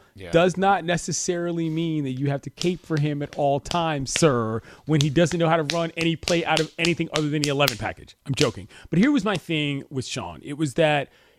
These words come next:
Speaker 2: in the previous two games of the last two, and this is exactly the point that you're referring to, the last month, George, they made a couple, and by a couple I mean a handful of decisions that to me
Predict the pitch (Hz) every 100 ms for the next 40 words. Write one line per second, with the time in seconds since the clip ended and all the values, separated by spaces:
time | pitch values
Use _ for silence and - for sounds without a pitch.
0 | _ 165 165 - - 220 240 247 247 -
1 | 196 180 147 143 143 120 127 131 123 113
2 | - 117 95 110 131 127 104 139 151 196
3 | 180 - _ - 156 143 135 135 - 160
4 | 113 117 110 127 135 - 160 190 - -
5 | 101 87 120 - - _ _ _ - 175
6 | 269 269 269 262 - - 190 196 190 180
7 | 175 _ - 165 180 165 - 214 226 220
8 | 202 151 - 170 170 170 - 117 113 -
9 | 123 147 - 226 240 151 123 120 113 131
10 | 117 - 151 170 302 247 151 135